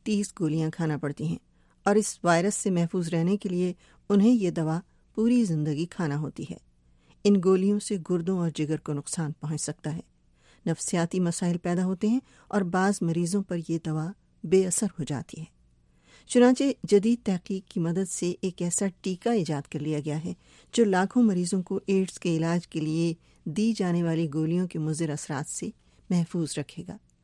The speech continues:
یہ ٹیکہ مریض کو ہفتے میں ایک بار لگوانا پڑے گا۔ ٹیکے کے ذریعے دی جانے والی دوا پی آر او ون فورٹی یا پرو ون فورٹی ایک پروٹین ہے جو ایڈز کا باعث بننے والے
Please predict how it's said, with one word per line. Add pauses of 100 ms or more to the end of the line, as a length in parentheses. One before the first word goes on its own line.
(560)
یہ
ٹیکہ
مریض
کو
ہفتے
میں (100)
ایک
بار
لگوانا
پڑے
گا۔ (840)
ٹیکے
کے
ذریعے
دی
جانے
والی
دوا (500)
پی
آر
او
ون
فورٹی
یا
پرو
ون
فورٹی (680)
ایک
پروٹین
ہے (600)
جو (120)
ایڈز
کا
باعث
بننے
والے